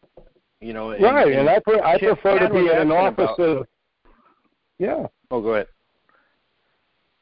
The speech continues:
Speaker 2: No, go ahead. Go ahead.
Speaker 1: I was just gonna say, Chad was at, Chad was kind of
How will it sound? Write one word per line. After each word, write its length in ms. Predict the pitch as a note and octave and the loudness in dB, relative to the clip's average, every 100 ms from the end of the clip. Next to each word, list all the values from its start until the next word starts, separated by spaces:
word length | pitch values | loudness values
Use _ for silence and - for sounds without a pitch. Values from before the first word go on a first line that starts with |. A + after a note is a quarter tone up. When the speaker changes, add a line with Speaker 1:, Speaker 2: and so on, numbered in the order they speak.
| _ _ _ _ _ - | _ _ _ _ _ 0
Speaker 2:
No, 140 | A#3 | 4
go 60 | G#3 | 4
ahead. 220 | G3 F3+ - _ _ - | 4 0 -6 _ _ -12
Go 100 | F3 | -10
ahead. 180 | E3 - _ _ _ _ _ _ _ _ _ _ - | -10 -12 _ _ _ _ _ _ _ _ _ _ 0
Speaker 1:
I 80 | D3+ | 0
was 100 | C3+ | 0
just 120 | - | -4
gonna 200 | - C#3 - | -2 -2 2
say, 160 | D#3 | 0
Chad 300 | A2+ E3+ F#3 | 0 0 0
was 160 | A3 B2 | 0 0
at, 320 | C3+ A2+ - | 0 -2 -8
Chad 260 | - F#3 A3+ | -2 0 2
was 180 | D#3 A#2 - | 0 -2 -4
kind 160 | D#3 | 0
of 220 | C#3 A2 | 0 -2